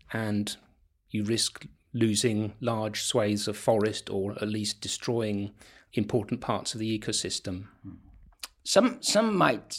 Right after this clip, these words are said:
Speaker 2: just wonder why. I mean, just because something works in a mathematical model, can we really be sure it exists in the climate system?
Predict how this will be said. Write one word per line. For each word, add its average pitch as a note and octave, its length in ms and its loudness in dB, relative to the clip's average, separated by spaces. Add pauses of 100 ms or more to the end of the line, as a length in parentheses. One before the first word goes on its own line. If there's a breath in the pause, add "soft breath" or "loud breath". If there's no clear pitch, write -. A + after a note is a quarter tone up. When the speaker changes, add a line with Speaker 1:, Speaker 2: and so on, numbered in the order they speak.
Speaker 2:
just - 260 -2
wonder C#3 320 4
why. A#2 640 2 (120)
I A#2 140 0
mean, A2+ 220 2
just - 200 -4
because C#3+ 340 2
something C#3+ 520 4
works B2 240 0
in B2+ 100 2
a A2+ 40 2
mathematical G2+ 580 -2
model, B2+ 400 2 (300 loud breath)
can B2+ 160 4
we B2+ 100 4
really C3+ 240 6
be B2 140 2
sure C3 320 4
it A#2 240 -2
exists - 680 0
in A2 140 -2
the G#2 60 -8
climate C3 360 -4
system? - 320 -8